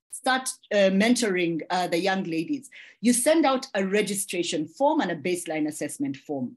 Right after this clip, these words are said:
That two hundred and thirty-five there for Botswana, for Botswana means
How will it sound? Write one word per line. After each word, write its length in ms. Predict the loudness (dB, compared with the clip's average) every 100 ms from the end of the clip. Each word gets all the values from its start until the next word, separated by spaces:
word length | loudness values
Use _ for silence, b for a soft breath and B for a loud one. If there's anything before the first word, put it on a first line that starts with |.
| _ B B B
That 300 | 0 0 -2 0
two 140 | 4
hundred 240 | 4 4
and 200 | 4 0
thirty-five 760 | 0 -2 -2 -2 0 0 -2 -2
there 180 | -2 -2
for 160 | -6
Botswana, 540 | -8 -12 -8 -4 -4 -8 b -4
for 160 | -2
Botswana 480 | 0 -2 -2 -2 0
means 560 | 2 6 6 6 2